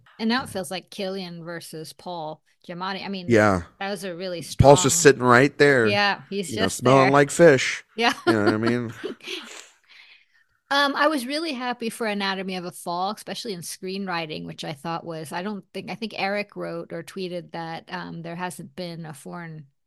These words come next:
Speaker 1: script, like, since the eighties or something to win this
Speaker 2: Yeah.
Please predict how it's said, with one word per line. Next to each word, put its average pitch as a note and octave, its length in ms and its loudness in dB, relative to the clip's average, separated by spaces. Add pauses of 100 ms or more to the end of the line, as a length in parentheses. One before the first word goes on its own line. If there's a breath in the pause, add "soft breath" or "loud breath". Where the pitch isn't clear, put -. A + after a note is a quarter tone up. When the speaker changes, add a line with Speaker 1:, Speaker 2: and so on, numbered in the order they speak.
(160)
Speaker 1:
script, - 640 -14
like, D#3+ 160 -16
since - 240 -16
the E3 160 -12
eighties E3+ 480 -6
or - 100 -14
something - 540 -14 (140)
to F3 120 -10
win D#3+ 200 -14
this D#3 140 -6
Speaker 2:
Yeah. F2 180 0